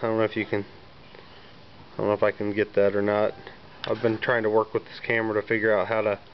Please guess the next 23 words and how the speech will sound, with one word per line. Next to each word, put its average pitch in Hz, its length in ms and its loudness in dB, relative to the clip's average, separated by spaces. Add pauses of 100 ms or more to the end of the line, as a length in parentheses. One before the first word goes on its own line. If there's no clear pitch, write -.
(920)
focus 110 420 2
it, 110 140 2 (1500)
but, - 260 0
uh, 104 240 4 (1400)
I - 100 -2
don't 123 120 2
know. 104 320 2
It 117 140 -6
seems 127 220 2
to 110 80 -6
be 110 100 2
doing 107 220 6
a 101 40 4
little 117 240 6
bit 101 220 2
better, 110 240 6
but 107 120 2
not 113 200 2
a 107 40 2
whole 110 200 4
lot. 95 240 2 (760)
But 160 120 4
anyhow, 120 520 2